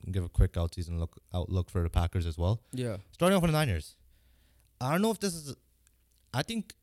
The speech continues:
Speaker 1: personally this is a good, good game to have for them. Uh,
Speaker 2: And why is that?
Speaker 1: because when do they ever have their backs against the wall?
Speaker 2: Yeah, this, yeah. This, this is the
Speaker 1: When,
Speaker 2: f-
Speaker 1: when do they ever, like,
Speaker 2: They're now one and thirty.
Speaker 1: they,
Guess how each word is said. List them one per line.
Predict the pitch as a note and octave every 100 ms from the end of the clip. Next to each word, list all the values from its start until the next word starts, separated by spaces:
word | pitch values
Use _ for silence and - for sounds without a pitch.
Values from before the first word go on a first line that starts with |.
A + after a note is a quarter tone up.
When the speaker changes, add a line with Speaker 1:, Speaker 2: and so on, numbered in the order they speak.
| _ _ -
Speaker 1:
personally | A2 A2 E3 D3+
this | A2+
is | B2+
a | F#2+
good, | E2+ G2+ F#2+ F#2 - _ _ _ _ _ _ _ A#2+ G#2
good | C3 B2+ A2
game | A2 G2+
to | F2+
have | E2 D2+ -
for | C2
them. | C#2+ - _ _ _ -
Uh, | - -
Speaker 2:
And | A2+
why | A2+
is | A2 G#2+
that? | A2+ G#2+ _ _ -
Speaker 1:
because | F#2+ - G#2+ F#2+ F2 - - _ _ _ _ _ _ _ - - - -
when | A2 C3+
do | C#3+
they | C3
ever | A2 A2 A2+ F#2+ - _ _ _ _ _ G2+
have | G2+
their | G2
backs | F2+ F2+ -
against | F2+ E2
the | E2
wall? | D#2 D2+ - -
Speaker 2:
Yeah, | C3+ F3
this, | B2+ B2+ -
yeah. | D#3+ A#3+ -
This, | A#2+ C#3+ C#3
this | C#3+
is |
the | A2+
Speaker 1:
When, | D3
Speaker 2:
f- | A2+
Speaker 1:
when | D3
do | D3+
they | C#3+
ever, | C#3+ G2+
like, | F#2+ G2 B2+
Speaker 2:
They're | B2 D3 D3
now | E3 D#3+
one | D3+ D#3
and | C#3 D#3+
thirty. | E3
Speaker 1:
they, | A#2